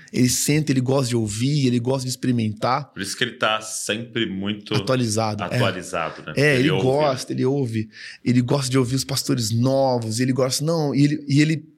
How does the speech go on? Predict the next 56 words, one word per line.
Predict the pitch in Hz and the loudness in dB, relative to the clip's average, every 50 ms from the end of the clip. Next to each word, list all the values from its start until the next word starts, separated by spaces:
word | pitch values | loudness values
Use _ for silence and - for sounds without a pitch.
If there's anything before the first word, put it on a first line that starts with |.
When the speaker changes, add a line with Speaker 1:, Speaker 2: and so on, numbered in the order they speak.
| _ _ - _ _ _ _ - _ - - _ - | _ _ -20 _ _ _ _ -20 _ -20 -20 _ 0
Speaker 1:
uma | - 131 135 135 | 2 4 4 4
vez | 131 127 139 147 | 6 4 4 4
um | 160 160 | 4 2
pastor | 143 - 143 135 - - 147 143 143 139 123 123 - - - - _ - _ _ _ _ _ - | 2 0 0 -2 -2 -2 0 2 2 2 0 -2 -6 -18 -20 -20 _ -20 _ _ _ _ _ -2
antigão | - 123 123 - 120 120 135 143 | -2 0 0 0 0 2 0 0
foi | 131 - 131 | 0 -2 -4
conversar | - - 139 135 135 120 - - 143 | -4 -4 -2 0 0 0 0 -2 -4
com | - - - 127 | -4 -4 -2 0
ele | 139 143 139 | 2 2 0
e | |
falou, | - - - 269 | -2 -4 -2 0
"É, | 302 254 | 0 0
porque | - - - 185 - 240 | 0 -2 -4 -4 -2 -2
você | 208 220 220 - - - 247 233 | 0 0 0 0 0 0 -2 -4
e | |
tal, | 214 - 220 196 | -4 -4 -6 -4
tal." | - 180 165 | -2 0 0
Meu | 156 | 2
pai | 147 165 | 2 0
falou | 156 170 | 0 0
assim, | 160 - 170 | 0 2 2
"Olha, | 165 135 123 - - - - - - - - - - _ _ | 2 2 2 -2 -6 -16 -14 -12 -12 -12 -12 -14 -18 _ _
deixa | - 240 240 - 277 | -4 -2 -2 0 0
eu | 214 | 0
ver | 180 | 0
essa | 147 - - 131 | 0 0 -2 -2
marca | 127 131 127 - 123 | 0 -2 -2 -2 -4
do | 113 - | -6 -4
seu | - 120 | -4 -6
tênis | 110 - 117 117 117 110 107 | -4 -4 -4 -4 -4 -4 -4
aí." | 107 - - 143 160 - _ _ _ | -4 -6 -6 -10 -14 -20 _ _ _
Aí | - - 135 120 | -8 -4 -2 -2
ele | 117 123 | -2 -2
falou, | - - - 165 - - - | -4 -6 -6 -6 -6 -6 -6
era, | 131 117 117 | -4 -2 -2
eu | 120 127 | -4 -4
tava | - 117 113 113 110 | -6 -6 -6 -6 -6
com | 110 - - | -8 -6 -6
um | 117 120 117 | -6 -6 -6
tênis | - - - - 127 120 110 | -8 -8 -8 -4 -4 -2 -2
da | 110 107 | -4 -4
Nike. | 110 110 - - - - - - - _ _ _ _ - - - - - _ _ _ - | -4 -6 -6 -8 -10 -14 -18 -20 -20 _ _ _ _ -20 -20 -20 -20 -20 _ _ _ -8
"Você | - - 190 | -4 -2 -2
acha | 208 202 - | 0 -2 0
que | - 165 | -2 0
esse, | 135 - - - - | 0 0 -2 -4 -4
você | - - | -2 -2
acha | - 196 - | 0 0 0
que | - | -2
a | - | 0
Nike | 123 127 131 127 - - | 2 2 0 0 -2 -2
fez | - 131 120 117 | 0 0 0 0
esse | - - - | -2 -6 -2
tênis | - 127 120 117 - | -2 -2 -2 -2 -2
pra | - 117 | -4 -2
você?" | 107 104 101 - - 143 170 160 | -2 -2 -2 -2 -2 -2 -2 -4